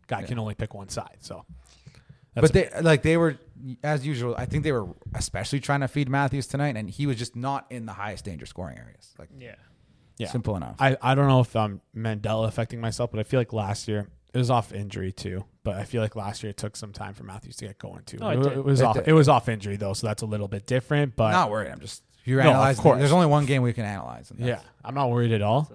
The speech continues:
Speaker 1: Like,
Speaker 2: He also hit the post.
Speaker 1: how, how, how about
Speaker 3: He
Speaker 1: this?
Speaker 3: did.
Speaker 1: Let's play this game. How many games?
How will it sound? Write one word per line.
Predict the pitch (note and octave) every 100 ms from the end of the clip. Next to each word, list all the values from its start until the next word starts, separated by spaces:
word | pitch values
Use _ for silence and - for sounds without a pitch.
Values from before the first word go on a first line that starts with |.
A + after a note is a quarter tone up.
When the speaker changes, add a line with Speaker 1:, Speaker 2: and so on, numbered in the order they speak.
| -
Speaker 1:
Like, | G#2 G2+ -
Speaker 2:
He |
also | C3+ B2+
hit | B2+
the | A2+
post. | A#2 - - _ _ _ _
Speaker 1:
how, | - C#3 - - -
how, | D3 D3
how | - D#3
about | C#3+
Speaker 3:
He | A2+ -
Speaker 1:
this? | B2
Speaker 3:
did. | _ _ _ _
Speaker 1:
Let's | C3+ -
play | D3
this | B2+ A#2
game. | - E2+ _ _
How | - C#3+
many | C#3+ C3+
games? | A2+ G2+ - -